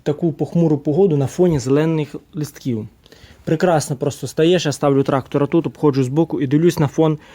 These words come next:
оцього дерева, тої сливки. Йоп твою мать, було його дуже багато. Зараз зовсім, зовсім все по-другому. Вже зіляча якогось привіз з собою.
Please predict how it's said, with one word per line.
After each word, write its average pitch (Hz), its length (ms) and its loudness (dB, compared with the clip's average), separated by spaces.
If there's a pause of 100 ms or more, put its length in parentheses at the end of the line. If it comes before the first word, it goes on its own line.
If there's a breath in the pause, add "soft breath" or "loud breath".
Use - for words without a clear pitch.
(180 loud breath)
оцього 147 460 2
дерева, 127 340 0
тої 120 260 -6
сливки. 113 420 -8
Йоп 131 300 -4
твою 120 160 -8
мать, 117 160 -6
було 131 300 2
його 160 200 4
дуже 147 320 0
багато. 113 380 -6 (680 loud breath)
Зараз 160 400 2
зовсім, 156 500 0 (1000 soft breath)
зовсім 151 440 -8
все 147 180 -10
по-другому. 139 480 -8
Вже 139 200 0
зіляча 135 500 0
якогось 123 420 -4
привіз 151 420 0
з - 40 -6
собою. 175 480 -2